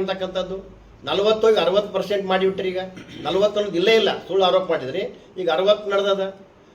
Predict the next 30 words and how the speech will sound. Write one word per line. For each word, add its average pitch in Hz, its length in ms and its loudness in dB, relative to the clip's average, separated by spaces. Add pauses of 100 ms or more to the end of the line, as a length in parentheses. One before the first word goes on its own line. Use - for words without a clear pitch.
(120)
ಮತ್ತು 185 160 -2 (100)
ನೀವು 202 160 4 (140)
ಒಬ್ಬರು 190 260 2 (600)
ಬಿ-, 147 240 -12
ಎಂ 147 100 -10
ಬಿ 196 100 4 (120)
ಪಾಲ್ಡಿನ 170 340 0
ಹೇಳಕ್ಕೆ 147 200 -6
ಇಚ್ಛೆ 151 220 -6
ಪಡ್ತೀನಿ, 113 340 -12 (600)
ವಿಜಯಪುರ 185 440 2
ಜಿಲ್ಲೆಯೊಳಗೆ 202 600 2
ನೀವು 190 220 4
ಒಬ್ಬರು 185 260 0
ರಾಜ್ಯದ 202 340 0 (600)
ಕಾಂಗ್ರೆಸ್ 190 420 -2 (120)
ನಾಯಕರಾಗಿ 185 420 0
ಗುರುತಿಸ್ಕೊಂಡಿರಿ. 170 540 -2 (840)
ಈಗ 208 80 -6 (160)
ಎಲ್ಲ 185 180 2 (140)
ಇಲ್-, 214 160 -2 (100)
ರಾಜ್ಯದ 196 260 2 (180)
ಇಲಾಖೆಗಳಿಗೆ 202 560 2
ಹೋಗಿ 202 200 0
ನೋಡ್ರಿ, 170 260 -2 (460)
ಅಲ್ಲಿ 214 160 0 (140)
ತಾಲೂಕ್ 196 400 2
ಪಂಚಾಯತ್ 196 420 0
ಮತ್ತು 180 160 -4
ಜಿಲ್ಲಾ 185 180 2